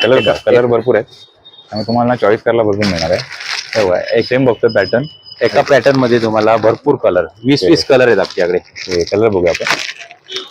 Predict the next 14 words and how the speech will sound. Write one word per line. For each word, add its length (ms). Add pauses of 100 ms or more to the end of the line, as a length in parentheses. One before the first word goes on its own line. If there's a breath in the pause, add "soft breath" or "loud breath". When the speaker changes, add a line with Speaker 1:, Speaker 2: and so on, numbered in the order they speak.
(220)
Speaker 1:
अं, 120
आम्हाला 300
फक्त 100
एक 140
दाखवण्याचं 320
बाकी 200
आहे, 220
कलर 120
बघूया 300
फक्त. 200 (340)
Speaker 2:
हे 80
बघा. 180
Speaker 1:
हे 140
बघा. 300